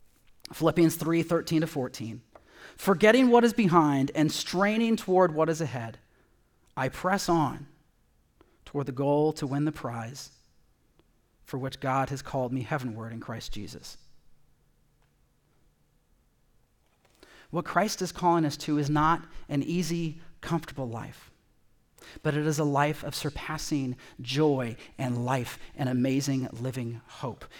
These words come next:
It is knowing and being known by Christ Jesus our Lord.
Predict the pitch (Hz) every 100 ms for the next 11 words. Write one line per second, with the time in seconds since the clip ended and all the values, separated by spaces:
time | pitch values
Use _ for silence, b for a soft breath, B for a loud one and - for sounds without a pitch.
0 | B 156 151 156 165 175 190 190 190 -
1 | 143 131 156 170 180 156 131 127 123 127
2 | 123 - 139 139 - - 120 117 117 -
3 | - b b - 113 117 110 90 -